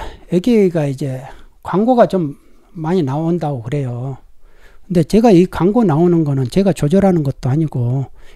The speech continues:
유튜브에서 자동적으로 알아서, 본인이 자동으로 알-, 알아서 하는 것이고, 그러니까 제가 이 내용이, 내용이 조-, 좋아서 보시는 분들은 내용을 보실 것이고, 뭐 내용도 보시면서 손가락도 어차피 볼 거 아닙니까? 그러니까 손가락도, 제 못난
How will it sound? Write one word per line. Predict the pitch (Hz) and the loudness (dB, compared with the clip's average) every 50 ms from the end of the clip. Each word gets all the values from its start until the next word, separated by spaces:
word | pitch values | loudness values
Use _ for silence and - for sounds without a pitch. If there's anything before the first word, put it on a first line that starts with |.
| - - | -4 -2
유튜브에서 | 165 180 - - - 202 208 226 196 160 147 147 - - 127 123 135 | -2 -2 2 2 0 2 4 6 6 6 6 4 2 -2 -4 -4 -4
자동적으로 | - - - 135 180 180 185 - 185 170 143 131 120 | -6 -8 -6 -2 -2 -2 0 -2 -2 -2 -2 -2 -2
알아서, | 117 135 143 151 143 - 147 120 117 117 123 - - - - - - - _ - | -2 0 -2 -2 -2 -2 -4 -4 -4 -4 -8 -12 -18 -20 -20 -20 -20 -20 _ -6
본인이 | - - 160 196 220 214 180 165 | 0 2 4 4 6 4 4 2
자동으로 | - - 143 - 175 165 170 156 147 | 2 -2 0 0 2 2 2 2 2
알-, | 123 117 120 156 - | 2 0 -2 -4 -2
알아서 | 147 131 127 143 151 - - 160 | -2 -2 0 0 0 0 -2 -4
하는 | 131 147 175 175 | -2 -2 -2 -2
것이고, | 165 156 135 - - - - - 127 107 107 117 120 127 123 - - - - - - - - - _ | -4 -6 -8 -10 -12 -16 -10 -8 -6 -4 -2 -2 -2 -4 -6 -8 -12 -20 -20 -20 -20 -20 -20 -20 _
그러니까 | - 180 165 - 139 123 113 - - - - - - - - - - - | -10 -8 -4 -2 -2 -2 -2 -4 -10 -20 -20 -20 -20 -20 -20 -20 -8 2
제가 | - 190 226 240 208 170 139 156 151 - - - | 4 6 8 8 6 6 4 -2 -8 -10 -8 0
이 | 185 180 196 196 180 147 | 2 4 6 6 6 6
내용이, | 156 165 202 240 240 240 240 220 160 139 147 170 175 151 117 95 - - _ _ - - | 8 8 10 10 10 10 10 8 8 8 8 8 8 6 4 0 -4 -10 _ _ 0 4
내용이 | 156 185 226 247 254 262 254 247 226 196 165 | 6 8 8 8 8 8 8 8 8 8 6
조-, | - - 175 185 208 208 175 | 6 4 4 6 6 4 2
좋아서 | - - 180 190 202 208 202 170 - 175 160 147 | 2 4 6 8 8 8 8 6 6 4 2 2
보시는 | - - 123 - 180 190 190 180 | 0 -2 -2 0 0 0 0 0
분들은 | 208 202 170 151 127 127 120 | -2 -2 -2 -2 -4 -2 -2
내용을 | 127 151 180 202 196 175 135 117 - | 0 2 2 2 2 0 -2 -4 -6
보실 | - 113 - - 143 | -10 -10 -6 -6 -8
것이고, | - - 185 160 - 190 - - 123 | -6 -4 -6 -6 -6 -8 -10 -6 -4
뭐 | 110 107 117 123 - - - - - - - - - - - - - 156 | -4 -2 -2 -4 -6 -8 -16 -20 -20 -20 -20 -20 -20 -20 -20 -10 -6 0
내용도 | 135 147 190 233 254 254 240 226 180 | 4 6 6 8 6 6 6 4 2
보시면서 | - - - 120 - - 180 185 185 170 139 - 127 | 2 0 -2 -2 -2 -2 -2 0 0 -2 -2 -4 -8
손가락도 | - - 208 214 - 262 262 254 - - 160 | -6 -4 -6 -4 -4 -4 -4 -6 -6 -8 -8
어차피 | 131 - - 175 - - 135 | -8 -6 -8 -10 -8 -8 -10
볼 | - - - 135 | -6 -4 -6 -6
거 | 123 - - 180 | -6 -6 -6 -4
아닙니까? | 160 135 123 131 143 160 170 165 - - 127 113 120 127 - | -4 -4 -4 -4 -4 -4 -6 -6 -8 -8 -6 -6 -6 -8 -10
그러니까 | - 151 147 - - - | -16 -18 -14 -12 -12 -12
손가락도, | - - 180 185 - 190 185 180 - - 120 | -10 -10 -10 -8 -8 -10 -10 -10 -12 -12 -6
제 | - - 147 | -2 -2 -2
못난 | 131 131 147 170 202 208 196 135 - | 0 2 2 2 4 2 2 0 -2